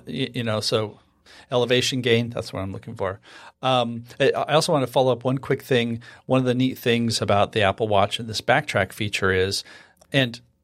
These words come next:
maybe this was a factor, from what I can tell, it's a little hard to tell, uh, when it actually kicks in. But if your phone and your watch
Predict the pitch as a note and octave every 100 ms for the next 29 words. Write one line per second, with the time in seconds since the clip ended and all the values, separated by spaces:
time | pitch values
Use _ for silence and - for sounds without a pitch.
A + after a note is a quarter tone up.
0 | - C3 C#3+ E3 F#3 C#3 C#3+ - C3+ C3
1 | - B2+ C#3+ D#3+ D#3 E3+ - _ - -
2 | B2+ B2 C3+ D#3 F#3 F3 C3 A#2+ - B2+
3 | A#2+ A#2+ A#2 A#2 - - B2+ A#2 B2+ A2+
4 | G#2+ - B2 G#2+ G#2 G#2+ _ _ - -
5 | - - B2+ A#2 A#2+ A2+ A2 F#2 G2 -
6 | B2 G#2 - A2 - A#2 G#2+ F#2 - -
7 | - - A#2 G#2 - _ _ - E3 F#3+
8 | - - _ _ _ C#3 B2+ - D3+ D3
9 | C3+ A#2+ A2 G#2 A2+ G#2 -